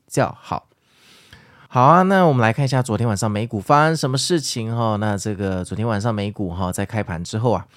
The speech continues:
这三大指数啊就往上冲吼，让我们幻想说，诶，这个标普五千一是不是有支撑吼？因为标普在开盘的时候吼，它大概开在这个五千零九十八的位置，然后就往上冲。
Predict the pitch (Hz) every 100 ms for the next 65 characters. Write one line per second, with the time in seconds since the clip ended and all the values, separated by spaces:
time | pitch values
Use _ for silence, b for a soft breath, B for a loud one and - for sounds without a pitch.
0 | B B B B - 196 226 226 190 123
1 | - 120 95 110 90 82 - 101 92 -
2 | 98 101 87 92 101 90 90 120 92 90
3 | 82 80 101 131 135 135 139 143 135 107
4 | 90 - 123 127 127 131 123 - 107 -
5 | - 104 - 110 117 92 110 135 156 160
6 | 98 85 113 - 123 123 80 90 - 90
7 | 101 82 80 - B B B B - 135
8 | 135 127 113 117 110 113 98 95 85 -
9 | 95 85 78 - 87 80 - 107 107 90
10 | 98 - 82 - 92 90 90 95 80 -
11 | 71 80 92 78 73 - 110 95 - 127